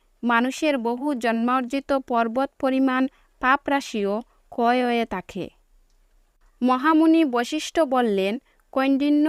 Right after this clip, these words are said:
ঋষির উপদেশ শ্রবণ করে প্রসন্ন চিত্তে দৃষ্টবুদ্ধি সেই ব্রত পালন করল। এ মহারাজ রামচন্দ্র,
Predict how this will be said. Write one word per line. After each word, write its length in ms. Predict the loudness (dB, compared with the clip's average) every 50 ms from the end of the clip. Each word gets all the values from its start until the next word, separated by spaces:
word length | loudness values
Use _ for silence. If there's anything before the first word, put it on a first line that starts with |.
| 0 0 -2
ঋষির 320 | -2 -6 -4 -4 -4 -4 -4
উপদেশ 460 | -4 -4 -2 -2 -2 0 0 -2 -2
শ্রবণ 440 | -4 -6 -6 -2 -2 -2 0 0 -2 -2
করে 340 | -2 -2 -2 -2 -2 -2 -4 -6 -8 _ _ _ _ _ _ _
প্রসন্ন 480 | -2 -2 -2 0 0 2 4 4 4 2
চিত্তে 500 | 0 -2 -4 -6 -6 _ _ -4 -2 -2 -2 -2 -6 _ _ _ _ _ -12
দৃষ্টবুদ্ধি 840 | -6 -2 -2 -2 -2 -2 -2 -2 -2 0 -2 -2 -2 -2 -2 -4 -4 -6 -10 _ _ _ _
সেই 300 | -8 -2 0 2 2 2
ব্রত 260 | 2 2 0 0 2 0
পালন 420 | -2 0 0 0 0 2 2 0 0
করল। 360 | -2 -2 -4 -2 -2 -2 -4 -6 -8 -10 -12 -18 _ _ _ _ _ _ _ _ _ _ _ -6
এ 120 | -2 0 0
মহারাজ 600 | 0 0 0 -2 -2 -2 0 2 2 2 2 2 2
রামচন্দ্র, 720 | 0 2 2 2 2 0 0 0 0 0 2 2 0 0